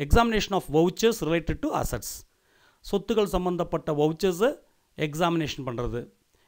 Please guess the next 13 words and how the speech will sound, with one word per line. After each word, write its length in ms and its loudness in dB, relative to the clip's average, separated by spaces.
இல்ல 220 2
examination, 580 0
examination 600 -2
the, 140 2
uh, 220 -2
physical 520 2
existence 520 -2
and 160 0
valuation 480 2
of 220 -2
asset. 240 -4
அசெட்டு 560 0
இருக்கக்கூடிய, 560 0